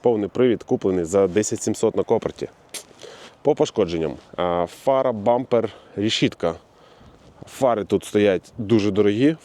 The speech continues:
Full лед, дві з половиною комплект. Тут треба пофарбувати буде крило з переходом на дверцята.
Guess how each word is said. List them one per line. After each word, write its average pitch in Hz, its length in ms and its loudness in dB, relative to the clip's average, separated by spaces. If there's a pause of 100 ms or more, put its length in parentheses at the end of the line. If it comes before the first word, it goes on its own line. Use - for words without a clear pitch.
Full 135 160 4
лед, 135 260 2 (160)
дві 107 140 -2
з - 60 -4
половиною 131 420 2
комплект. 131 440 0 (1080)
Тут 123 180 2
треба 104 320 0
пофарбувати 107 760 0
буде 95 280 2
крило 151 560 2 (160)
з - 120 -16
переходом 139 520 2
на 135 100 2
дверцята. 127 640 2